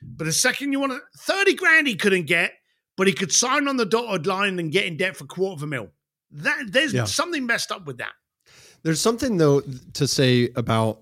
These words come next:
Speaker 2: the people who are extraordinarily successful, um, both of y'all, or, I mean, take it even further, Musk, Bezos, that part of why they're so successful is because it was not encouraged, right? Because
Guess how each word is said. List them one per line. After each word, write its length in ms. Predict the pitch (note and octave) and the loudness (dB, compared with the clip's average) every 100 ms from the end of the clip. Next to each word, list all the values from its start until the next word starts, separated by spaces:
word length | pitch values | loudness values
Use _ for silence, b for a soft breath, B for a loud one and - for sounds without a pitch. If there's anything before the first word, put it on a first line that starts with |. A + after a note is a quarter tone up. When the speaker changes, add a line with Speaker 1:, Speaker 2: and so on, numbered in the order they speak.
| B2+ | -6
Speaker 2:
the 100 | A#2 | -4
people 380 | B2 E3 G3+ C#3+ | -2 0 2 4
who 340 | D3 C3+ A2+ | 4 4 4
are 320 | A#2 A2+ A2+ - | 4 4 2 0
extraordinarily 640 | A2+ - B2 A#2 A2+ G#2+ | -4 0 0 2 2 0
successful, 840 | - A2 - B2 A2+ - G#2+ G2+ - _ _ - | -2 -6 0 0 0 -2 -2 -4 -8 _ _ -6
um, 240 | G#2+ G2 - | -2 -2 -4
both 280 | A#2+ A2+ A2 | 0 0 0
of 120 | G#2 | 0
y'all, 360 | C3 D#3+ D3 C3+ | 2 4 4 4
or, 340 | A#2 G#2 G#2 C3 A2+ - | 4 4 0 -8 -20 -2
I 60 | D3+ | 0
mean, 200 | B2 G2+ | 0 -2
take 220 | G2+ C3 | -2 -2
it 80 | A2+ | -2
even 180 | G#2+ G2 | -4 -4
further, 320 | - E3 A#2+ | -2 0 0
Musk, 540 | G#2 B2+ C#3+ A2+ - | 0 2 2 0 -4
Bezos, 600 | A#2 C3+ D3+ C#3 A#2+ A2 - b b b | 0 2 4 2 0 0 -6 b b b
that 320 | C3+ E3 - | -6 -6 -4
part 260 | - A3+ D#4 | 0 2 2
of 160 | C4+ | 2
why 200 | F#3 F3 | 2 2
they're 220 | F#3 F#3 | 4 2
so 160 | E3+ F3 | 2 0
successful 580 | - D3 - D3+ - C#3+ | -2 -4 -2 -2 0 -2
is 160 | C#3+ | -2
because 480 | C3+ D3 - - E3 | -2 -4 -4 -2 0
it 100 | D#3 | 0
was 120 | C3 | -4
not 160 | A#2 G#2 | -4 -4
encouraged, 640 | G2 - G2+ - - - _ - | -6 -10 -12 -14 -20 -20 _ -4
right? 160 | C3+ - | -4 -2
Because 600 | D3+ - A#3 A3+ E3+ | -4 -2 2 6 4